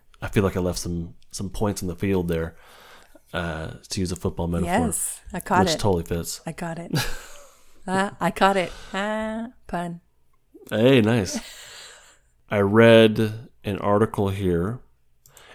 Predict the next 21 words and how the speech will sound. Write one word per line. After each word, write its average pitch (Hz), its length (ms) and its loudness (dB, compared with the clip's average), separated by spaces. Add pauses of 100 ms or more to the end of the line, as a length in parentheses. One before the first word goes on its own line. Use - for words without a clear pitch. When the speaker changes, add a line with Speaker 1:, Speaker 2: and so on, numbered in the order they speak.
Speaker 1:
It 113 100 6
was 107 140 6
saying 110 300 8
that 95 400 2
compassion 120 1000 2 (680)
from 110 320 2
professionals 117 760 0
is 104 200 -6
essential 92 680 -2
in 90 140 -8
treatment 69 440 -8 (560)
and 104 120 0
that 98 100 4
it - 60 -2
actually 101 360 0
improves 98 520 -2
outcomes 98 600 -4 (120)
and 101 460 -4 (220)
medical 113 400 2
costs - 640 -6 (280)
decrease. - 560 0